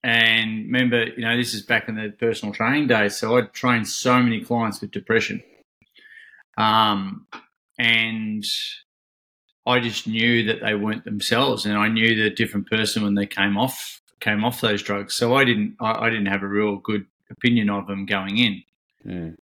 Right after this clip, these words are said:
Speaker 1: And so, and I knew the highs and lows, and also, you know, the ramifications about, um,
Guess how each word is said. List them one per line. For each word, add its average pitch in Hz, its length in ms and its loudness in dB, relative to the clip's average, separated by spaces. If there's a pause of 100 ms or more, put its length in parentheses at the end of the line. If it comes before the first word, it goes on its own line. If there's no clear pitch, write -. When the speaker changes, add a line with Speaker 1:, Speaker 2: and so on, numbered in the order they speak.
(100)
Speaker 1:
And 110 560 0
so, 107 680 0 (100)
and 113 120 -4
I 110 100 0
knew 113 180 4
the 107 100 2
highs 110 420 4
and 101 160 0
lows, 110 720 2
and 98 140 0
also, 101 760 0 (100)
you 107 140 -2
know, 104 200 4
the 101 300 -2
ramifications 104 880 -2
about, 98 600 0
um, 98 420 0